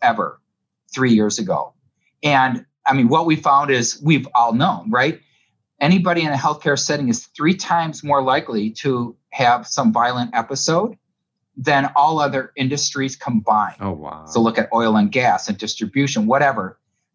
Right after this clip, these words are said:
Speaker 1: Combine all those industries together, you're still three times more likely to have some type of violent episode in a healthcare setting. And so that has been our focus over the past couple of years, is really, how do we address that?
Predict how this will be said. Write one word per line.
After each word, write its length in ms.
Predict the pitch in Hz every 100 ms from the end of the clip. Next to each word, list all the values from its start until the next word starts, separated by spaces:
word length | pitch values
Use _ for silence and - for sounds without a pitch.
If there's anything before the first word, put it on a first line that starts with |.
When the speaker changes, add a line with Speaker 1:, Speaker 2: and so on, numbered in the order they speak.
| _ -
Speaker 1:
Combine 280 | 160 165
all 180 | 165 175
those 200 | 208 190
industries 400 | 185 170 180 160
together, 480 | 147 196 175 127 123 _ _
you're 140 | 160 165
still 320 | - 185 180 -
three 160 | 208
times 300 | 220 190 180
more 160 | 165 143
likely 360 | 143 170 151 120
to 100 | 123
have 260 | 139 131
some 180 | - 131
type 220 | 127 120
of 100 | 120
violent 480 | 113 117 117 113 110 -
episode 640 | 131 131 - 123 104 101 - _ _ -
in 280 | 143 131 131
a 80 | 120
healthcare 460 | 120 120 - 113
setting. 400 | 107 101 87 - _ _ _ _ _ _ _
And 160 | 151 151
so 480 | - 170 151 139 -
that 180 | 165 202
has 160 | 190 -
been 180 | 131 123
our 120 | 123
focus 380 | 139 131 123 131
over 100 | 113
the 80 |
past 320 | 107 117 113 -
couple 220 | 110 113
of 60 |
years, 240 | 110 107 104
is 120 | 104
really, 160 | 120 113
how 240 | - 185 208
do 80 |
we 160 | 190 131
address 400 | 107 120 117 -
that? 240 | 87 -